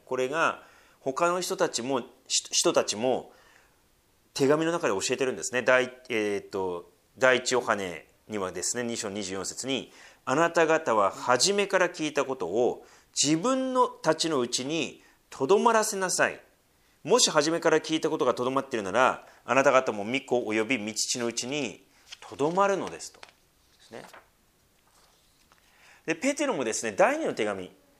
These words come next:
なんですね。えー、書いてます。三章の一節二節で、「愛する人たち、わた-、今私がこの第二の手紙をあなた方に書き送るのは、これらの手紙により記憶を呼び覚ませて、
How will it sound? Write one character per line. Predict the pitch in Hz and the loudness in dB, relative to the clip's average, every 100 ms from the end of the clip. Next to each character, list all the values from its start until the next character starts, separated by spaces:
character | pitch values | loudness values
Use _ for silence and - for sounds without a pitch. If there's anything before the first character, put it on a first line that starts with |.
| _ _ _ _ | _ _ _ _
な | 117 | -12
ん | 98 | -8
で | |
す | - | -8
ね。 | 104 90 - _ _ _ _ _ _ _ _ _ - | -8 -12 -14 _ _ _ _ _ _ _ _ _ -12
え | 101 92 87 82 | -8 -8 -8 -6
ー、 | |
書 | 117 | -6
い | |
て | 85 | -6
ま | 78 | -6
す。 | |
三 | 131 120 | -4 -4
章 | 101 | -6
の | 90 | -10
一 | |
節 | - - | -10 -12
二 | 85 | -14
節 | 90 | -8
で、 | 120 - | -8 0
「愛 | 143 208 247 | 4 4 2
す | - 247 | -2 -2
る | 202 | -2
人 | 131 123 | -2 0
た | 104 | -2
ち、 | - 95 | -2 -4
わ | 131 | 0
た-、 | 170 151 | 0 0
今 | 175 208 | -2 2
私 | 156 139 135 | 4 2 2
が | 135 117 | 2 2
こ | 127 | -2
の | 95 | 2
第 | 160 214 254 | 4 4 2
二 | 240 | 0
の | 143 | -2
手 | - 117 | 2 2
紙 | 113 120 | 2 2
を | 135 117 | 2 2
あ | |
な | 123 | 0
た | 123 | 0
方 | 120 101 | 0 -2
に | 110 | -6
書 | 107 | -4
き | |
送 | 113 110 | -4 -4
る | 98 | -6
の | 85 | -2
は、 | 104 87 - - - - - | -2 -2 -10 -20 -20 -20 0
こ | 170 | 4
れ | 220 | 6
ら | 233 | 6
の | 170 | 4
手 | 135 | 2
紙 | 123 120 | 2 0
に | 110 | -2
よ | 113 | -2
り | 127 - | -2 -4
記 | - 170 | -6 0
憶 | 214 233 233 226 214 | 0 0 0 0 0
を | |
呼 | 139 147 | 0 -2
び | 143 156 | 0 -6
覚 | - 131 | -6 -6
ま | 127 | -4
せ | - 95 - 107 | -4 -4 -6 -6
て、 | - 131 92 - | 0 2 2 -4